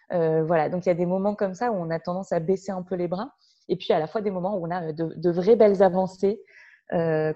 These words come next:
comme, euh, la demande de la reconnaissance du droit à un environnement sain, comme, euh, la demande d'une véritable protection des forêts du monde, euh, comme la demande de la reconnaissance des communs mondiaux. Voilà, donc il y a aussi de très, très belles choses, euh, qui se passent. Donc, euh, je dirais être eurodéputée,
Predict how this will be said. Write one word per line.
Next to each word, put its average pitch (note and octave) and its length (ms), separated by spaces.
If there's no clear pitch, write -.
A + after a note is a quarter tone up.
comme, F#3+ 240
euh, D#3+ 200
la F#3 120
demande F#3 340
de G3+ 60
la F3+ 100
reconnaissance E3+ 560
du F3+ 100
droit E3+ 200
à - 20
un E3+ 100
environnement E3+ 540
sain, A3 500
comme, F3+ 220
euh, E3+ 80
la E3 140
demande F3 240
d'une F3 200
véritable F3+ 380
protection F3 460
des F3+ 100
forêts F3+ 300
du F3+ 140
monde, G3+ 500
euh, F3 180
comme F3+ 180
la F3+ 120
demande F3 300
de F3 40
la F3 80
reconnaissance E3+ 600
des E3+ 80
communs F3+ 320
mondiaux. F#3 440
Voilà, G3 240
donc G3 140
il - 20
y F3+ 40
a F3 40
aussi F3+ 200
de G3+ 100
très, - 260
très A#3 220
belles F#3 180
choses, G3+ 320
euh, F3+ 120
qui F3 200
se - 140
passent. G#3 320
Donc, F3+ 160
euh, E3+ 100
je - 80
dirais G3 160
être G3+ 180
eurodéputée, F#3 440